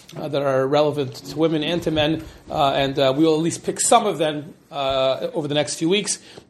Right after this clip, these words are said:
uh, hopefully to have this unit now on the sanctity of Shabbos. So I'd like to begin actually with a source that has nothing to do per se,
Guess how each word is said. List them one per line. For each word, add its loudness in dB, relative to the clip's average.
uh, 4
hopefully 0
to -4
have 0
this -6
unit -4
now -6
on -6
the -8
sanctity -4
of 0
Shabbos. -2
So 2
I'd 0
like 2
to -2
begin 2
actually 2
with 0
a -2
source 2
that -2
has -2
nothing -2
to -4
do 2
per -6
se, 2